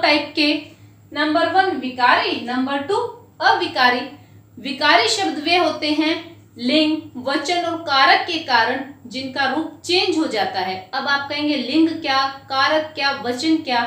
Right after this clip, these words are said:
वो next video में करेंगे। लेकिन देखिए, जैसे मैं बोलूँगी लड़का, तो लड़का का हम लिंग change करेंगे, क्या आ जाएगा?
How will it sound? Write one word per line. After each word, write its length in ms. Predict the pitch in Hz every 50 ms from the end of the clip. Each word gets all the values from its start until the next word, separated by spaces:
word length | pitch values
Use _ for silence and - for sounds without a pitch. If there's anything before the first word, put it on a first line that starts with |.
| 254 - - - - - - - _ -
वो 100 | 277 285
next 420 | 277 285 320 320 - - - -
video 240 | 302 285 254 302 302
में 160 | 302 302 311 302
करेंगे। 340 | 302 302 311 311 311 330 320
लेकिन 340 | 302 285 294 320 302 285 254
देखिए, 360 | 285 294 294 294 311 285 262
जैसे 280 | 262 262 285 320 - 330
मैं 160 | 320 320 311 311
बोलूँगी 300 | 311 311 330 349 359 320
लड़का, 440 | 294 269 269 285 - - 311 285 294 - - - - - - - - - - -
तो 60 | 302 285
लड़का 400 | 277 285 285 311 302 349 349 349
का 60 | 370 370
हम 180 | 370 359 359
लिंग 220 | 311 320 349 349 349
change 240 | 349 339 339 320 311
करेंगे, 320 | - 330 320 320 330 330 330
क्या 220 | 320 - 370 339
आ 60 | 320 -
जाएगा? 420 | 254 247 220 196 190 170 - -